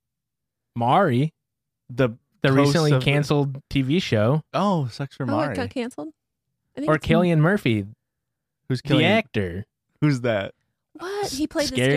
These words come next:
Speaker 3: Scarecrow
Speaker 1: and
Speaker 3: in Batman.
Speaker 2: Oh, okay.
Speaker 3: Um, he's
Speaker 2: Uh,
Speaker 3: also Thomas Shelby in Peaky Blinders, Twenty-eight
Speaker 1: Eight
Speaker 3: Days
Speaker 1: Days
Speaker 3: Later.
Speaker 1: Later.
Speaker 2: Okay.
Speaker 1: Red
Speaker 2: Uh,
Speaker 1: Eye, or, I think.
Speaker 2: so I understand the joke now. I'm gonna,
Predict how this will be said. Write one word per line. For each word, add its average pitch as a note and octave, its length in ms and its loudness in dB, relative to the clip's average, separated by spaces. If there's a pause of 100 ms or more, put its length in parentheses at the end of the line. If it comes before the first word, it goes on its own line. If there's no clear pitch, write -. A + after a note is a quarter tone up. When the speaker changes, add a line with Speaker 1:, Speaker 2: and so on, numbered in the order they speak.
Speaker 3:
Scarecrow D3+ 400 2
Speaker 1:
and C#3 380 -2
Speaker 3:
in A3+ 220 -6
Batman. A#3 600 -8 (460)
Speaker 2:
Oh, A2+ 160 2
okay. - 180 -4
Speaker 3:
Um, G#3+ 160 -4
he's A3 180 -4
Speaker 2:
Uh, G#3 80 -6
Speaker 3:
also G3+ 760 -4
Thomas G#3+ 300 -6
Shelby G#3 400 -8
in G#3+ 120 -4
Peaky G#3+ 220 -12
Blinders, G#3 760 -8 (340)
Twenty-eight A3+ 460 -4
Speaker 1:
Eight - 40 -4
Speaker 3:
Days G#3+ 100 -2 (180)
Speaker 1:
Days G3+ 40 -10
Speaker 3:
Later. G#3 300 -2
Speaker 1:
Later. G#2+ 400 -2 (960)
Speaker 2:
Okay. A#2 260 -2
Speaker 1:
Red A#2 200 2
Speaker 2:
Uh, A#2 40 2
Speaker 1:
Eye, A2+ 420 4
or, A2 280 -4
I A2+ 120 -10
think. A2+ 420 -8 (220)
Speaker 2:
so D3 280 -2
I A#2+ 180 2
understand A2+ 600 -4
the G#2 80 -8
joke F#2+ 340 -4
now. - 400 -14 (220)
I'm A#2 120 -2
gonna, C3+ 360 0